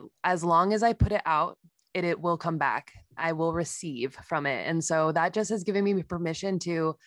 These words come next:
continue to produce the work I love and want to show off. And I can just trust that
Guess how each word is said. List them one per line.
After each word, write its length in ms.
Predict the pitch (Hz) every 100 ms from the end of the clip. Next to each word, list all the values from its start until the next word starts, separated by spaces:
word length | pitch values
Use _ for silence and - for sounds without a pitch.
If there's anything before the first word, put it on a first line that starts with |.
| - - -
continue 540 | - 190 165 170 180 196
to 500 | - 185 175 165 160 - _ _ _ _ -
produce 460 | 196 165 175 185
the 80 | 190
work 260 | 170 175 -
I 220 | 147 147
love 460 | 160 143 131 190 208 - -
and 420 | 165 151 143 143
want 300 | 147 143 160
to 80 | 165
show 260 | 143 165 151
off. 320 | 139 208 - - 175
And 320 | 165 147 147
I 160 | 147
can 160 | 156 160
just 240 | 151 -
trust 400 | - 143 170 -
that 320 | 160 143 139